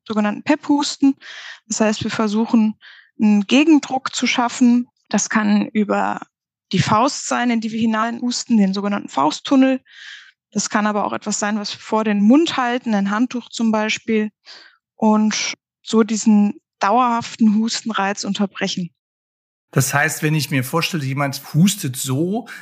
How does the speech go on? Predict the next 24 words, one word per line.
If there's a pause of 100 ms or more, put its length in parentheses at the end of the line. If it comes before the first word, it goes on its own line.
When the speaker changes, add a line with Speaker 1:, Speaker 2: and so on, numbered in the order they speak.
Speaker 2:
dass
man
richtig
schon
hört,
wie
die
Wände
der
Atemwege
so
aneinander
klatschen
durch
diesen
starken
Husten, (440)
so
richtig
so, (360)
<coughs>
so
ein
Husten